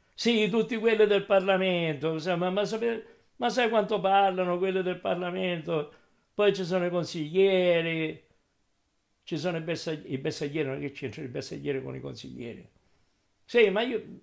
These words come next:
io l'ho conosciuto un consigliere, sì, sì, sì, ma quello che ho conosciuto io era un'altra cosa, non c'entra il consigliere comunale, non c'entra. Quello era del, del Prima Reggio,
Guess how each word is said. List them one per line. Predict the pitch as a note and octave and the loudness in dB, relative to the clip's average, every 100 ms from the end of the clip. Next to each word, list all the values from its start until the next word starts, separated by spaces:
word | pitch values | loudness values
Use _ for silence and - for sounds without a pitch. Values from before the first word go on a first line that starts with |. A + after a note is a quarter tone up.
| - - _ _ - | -20 -20 _ _ 0
io | D#4 | 4
l'ho | G#3+ F3 | 6 4
conosciuto | G3+ A3 G3+ C#4 A#3 E3+ | 4 4 4 0 0 0
un | D#3 | 0
consigliere, | D3 E3 D#3 F3+ E3 G#3 G#3+ G3 E3+ - _ _ _ _ _ _ _ _ _ | 0 -2 -2 -6 0 6 6 6 0 -4 _ _ _ _ _ _ _ _ _
sì, | - - G#3 D#3+ - _ | -10 0 2 2 -2 _
sì, | - - F3+ B2+ - | -10 0 0 0 -8
sì, | - - E3 D#3 A2 _ _ _ _ _ | -18 -8 -4 -4 -6 _ _ _ _ _
ma | F3+ G#3 | 0 4
quello | B3 B3+ | 6 4
che | A#3 | 6
ho | A#3 | 4
conosciuto | A3 A3 G#3+ A#3 A3 | 4 0 0 2 2
io | A#3 A#3+ | 2 2
era | G#3 | 2
un'altra | G#3 G3 F#3+ G3 | 2 0 0 -2
cosa, | F#3 | 0
non | F#3+ G3+ | 0 -2
c'entra | - D#3+ E3 | -2 -4 -4
il | |
consigliere | E3 D3+ F3 E3+ E3 | -6 -6 -4 -4 -4
comunale, | D#3 D#3 E3 D#3 D#3 | -4 -4 -2 -2 -4
non | E3 D#3 | -6 -8
c'entra. | D#3+ C#3+ C3+ D#2 D#2 - _ _ _ _ _ _ _ - | -8 -8 -6 -8 -8 -10 _ _ _ _ _ _ _ -2
Quello | F#3 F#3 | 4 6
era | F#3+ F#3+ | 8 6
del, | F3+ F3+ | 4 2
del | F3+ - | 0 -2
Prima | C#4+ F4+ G4 | 0 4 4
Reggio, | G#4 G4+ G4 - F#4+ F#4 E4 C#4+ - | 6 4 2 4 6 8 6 4 -4